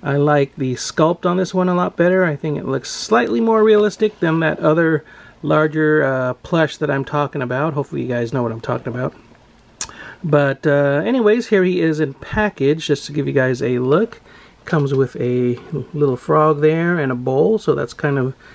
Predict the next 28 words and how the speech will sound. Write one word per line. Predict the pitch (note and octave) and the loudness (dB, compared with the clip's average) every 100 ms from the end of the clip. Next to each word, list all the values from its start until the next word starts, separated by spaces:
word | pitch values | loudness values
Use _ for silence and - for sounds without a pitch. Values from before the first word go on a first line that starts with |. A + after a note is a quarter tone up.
| - - - - | -20 -20 -16 -2
cool. | D3 E3+ A#3+ C4+ - - - G3 | 2 4 2 -2 -6 -20 -10 0
And | G#3 G#3 | 2 4
it | G#3 | 2
looks | A3+ - | 0 0
like | G#3 G3 | -4 -2
you're | F#3 | -2
just | F3+ | -2
supposed | - F#3+ F#3+ - | 0 0 0 -2
to | - D#3+ | -6 -6
squeeze | - - - G3+ G3+ D3+ C3 | -6 -8 0 2 4 2 2
the | B2+ A#2+ | -2 -2
plush. | - D3 D#3 B3 - - - - - - _ _ _ - | 0 2 2 2 -2 -12 -16 -20 -20 -20 _ _ _ -8
There's | D3 C3 | -4 -2
a | C3+ | 0
little | B2 | -2
tag | - C#3 C3 | -2 -2 0
there | C3+ C#3+ E3+ F#3 | 0 2 2 4
that | D#3 - | 0 -2
says | - - C3+ | -6 -2 0
it | C3+ | 2
as | B2+ B2 | 0 0
well, | C3 D3 F3 | 2 2 2
so | - | 2
let's | C#3+ - | 0 -2
give | - D3+ | -2 0
it | C3+ | 0
a | |
shot. | A#2+ - - F3 A3 A#3+ | -2 -6 0 2 2 0